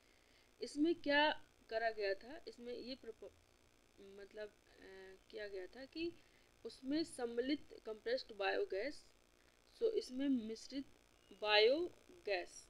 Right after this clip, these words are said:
compressed, ठीक है, इसमें, अ,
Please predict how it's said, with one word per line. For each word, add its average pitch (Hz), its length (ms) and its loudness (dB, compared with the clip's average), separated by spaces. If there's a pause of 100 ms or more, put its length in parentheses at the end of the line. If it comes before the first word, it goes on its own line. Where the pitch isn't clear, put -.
(160)
compressed, - 640 -12 (220)
ठीक 277 180 -10
है, 196 160 -12 (2250)
इसमें, 240 460 -10 (1300)
अ, - 220 -18